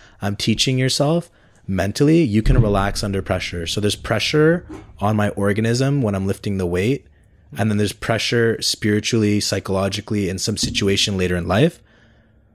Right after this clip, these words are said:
What I've trained mentally to focus on in the gym is you can relax under pressure, and then you can, uh, rise under pressure.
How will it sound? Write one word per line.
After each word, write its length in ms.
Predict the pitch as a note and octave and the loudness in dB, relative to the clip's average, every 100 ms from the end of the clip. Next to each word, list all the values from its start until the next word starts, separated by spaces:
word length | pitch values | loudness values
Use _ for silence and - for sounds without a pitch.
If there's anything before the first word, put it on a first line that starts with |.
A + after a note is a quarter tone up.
| _ | _
What 220 | F#2+ G#2+ | 0 2
I've 140 | A2 A2 | 2 0
trained 540 | - A#2 B2+ C3 B2+ - | -2 0 0 0 -2 -4
mentally 720 | G2+ G2+ G#2+ - C3 B2+ C#3 | -2 0 -2 0 2 4 2
to 120 | C3+ | -2
focus 440 | - C3 C3 C3+ C#3 | -2 -2 0 -2 -2
on 140 | C#3 | -2
in 80 | C3+ | 0
the 100 | C3 | -2
gym 380 | C3+ D#3 F3+ - _ _ - | -2 -2 -4 -8 _ _ -4
is 360 | G#2 G2+ F#2+ - _ - | 0 0 0 -10 _ -2
you 160 | A2 | 0
can 160 | A2+ A#2+ | 2 2
relax 460 | G2+ G2+ G2 - | 4 2 0 -2
under 200 | G2+ G2 | -4 -4
pressure, 540 | F#2 G2+ - D#3 E3 - _ _ _ - | -2 -4 -2 0 0 -2 _ _ _ -6
and 140 | G2+ | -2
then 140 | G2+ | 0
you 120 | G2+ G#2 | 0 0
can, 320 | G#2+ G2 - _ _ _ _ - | 0 -2 -8 _ _ _ _ -4
uh, 260 | G2 F#2 E2+ | -2 -2 -2
rise 380 | G2 G2 G2+ F#2 | 0 2 2 0
under 180 | F2+ E2+ | -4 -4
pressure. 460 | F2 - F2 - | -6 -6 -10 -16